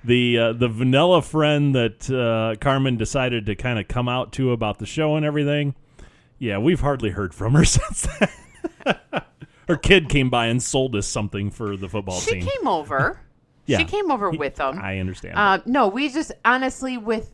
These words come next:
Speaker 2: the way things have been going, we've been horrible about reaching out to her, too.
Speaker 1: True.
Speaker 2: You know, this is partly our fault,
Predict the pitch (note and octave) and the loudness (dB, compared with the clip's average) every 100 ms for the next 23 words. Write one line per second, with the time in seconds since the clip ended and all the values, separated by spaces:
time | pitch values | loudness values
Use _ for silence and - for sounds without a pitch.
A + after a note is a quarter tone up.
0 | - A#3 G#3 G#3 G#3 G3+ F#3 F3+ E3 E3 | -12 -8 -2 -2 -2 -4 -6 -6 -6 -6
1 | E3+ G3+ A3 G3 D#3+ D3+ E3 G#3+ D4 - | -8 -6 -4 -4 -6 -8 -12 -10 -10 -6
2 | A#3 E3+ D#3+ F3 D#3+ C#3+ D3 C#3 C#3 C#3 | -6 -6 -8 -8 -8 -8 -8 -6 -6 -8
3 | D3 - C#3 A#2 - B2 - B2 A#2+ - | -14 -12 -10 -10 -10 -16 -8 -8 -8 -12
4 | - A#2+ - _ _ _ _ _ - C3+ | -14 -16 -18 _ _ _ _ _ -6 -4
5 | D#2+ - - F#3 G3 F3+ E3 G3+ C#4+ E4 | -6 -12 -16 -6 -2 0 0 -2 -4 -8
6 | - - D#4 C4+ D4+ C4+ - F#3 F#3 F3+ | -12 0 0 0 -6 -10 -4 -2 0 -2
7 | - F3+ E3 E3+ | -4 -4 -4 -4